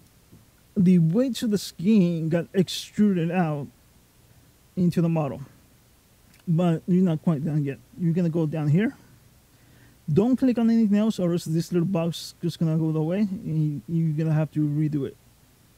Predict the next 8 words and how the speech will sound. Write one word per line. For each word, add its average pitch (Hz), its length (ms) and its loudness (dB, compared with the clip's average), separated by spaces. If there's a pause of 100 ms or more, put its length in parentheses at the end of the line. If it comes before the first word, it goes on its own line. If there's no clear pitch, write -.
(1300)
Open 170 240 2
this 175 160 -2
one 190 100 2
up. 233 160 -2 (2000)
In 170 480 2
source 208 680 0
layer 180 300 2
selection, 175 840 -2